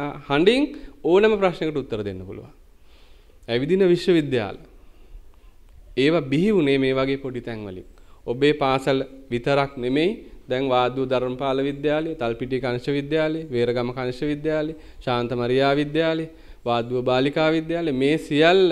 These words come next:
වැහෙන තැනට අවදානමට පත් වෙලා, මොල්ලිගොඩ කනිෂ්ඨ විද්‍යාලය. ඔබ ඔබේ දෙමව්පියන් සමග එකතු වෙලා මේවා රැක ගන්නට ඕන. දෙමව්පියෝ ආකල්ප වෙනස් කරගන්න. මම මොල්ලිගොඩ දකුණ, අ, සංවර්ධන ධාරිවරයා හැටියට ඉඳිද්දි,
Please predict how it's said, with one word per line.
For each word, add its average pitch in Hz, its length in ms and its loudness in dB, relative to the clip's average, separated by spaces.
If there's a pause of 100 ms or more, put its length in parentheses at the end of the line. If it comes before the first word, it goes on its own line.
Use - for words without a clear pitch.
වැහෙන 165 380 2 (100)
තැනට 170 400 2
අවදානමට 175 680 2
පත් 170 240 -2
වෙලා, 139 200 0
මොල්ලිගොඩ 139 340 2
කනිෂ්ඨ 170 360 0
විද්‍යාලය. 185 440 -2 (1300)
ඔබ 123 200 0
ඔබේ 151 440 2
දෙමව්පියන් 196 640 4
සමග 170 280 -2
එකතු 139 200 -4
වෙලා 143 160 -2
මේවා 139 240 -2
රැක 131 160 -4
ගන්නට 117 380 -4
ඕන. 101 160 -4 (360)
දෙමව්පියෝ 185 460 4
ආකල්ප 196 420 4
වෙනස් 208 340 4
කරගන්න. 117 380 0 (560)
මම 147 220 4 (680)
මොල්ලිගොඩ 170 460 4 (440)
දකුණ, 139 320 0
අ, 170 120 0 (560)
සංවර්ධන 160 500 2
ධාරිවරයා 165 480 4
හැටියට 156 260 0
ඉඳිද්දි, 160 380 -2